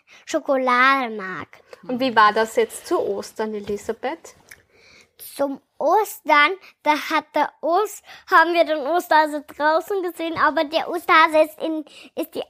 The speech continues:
Speaker 1: in, ist in die andere Richtung gehoppelt. Hopp, hopp. Und war in unserem Garten.
Speaker 2: Mhm.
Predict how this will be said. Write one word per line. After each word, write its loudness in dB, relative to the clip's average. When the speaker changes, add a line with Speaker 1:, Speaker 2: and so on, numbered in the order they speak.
Speaker 1:
in, -6
ist -10
in -4
die -8
andere 2
Richtung 2
gehoppelt. -6
Hopp, -14
hopp. -16
Und -4
war 4
in -10
unserem -2
Garten. 2
Speaker 2:
Mhm. -20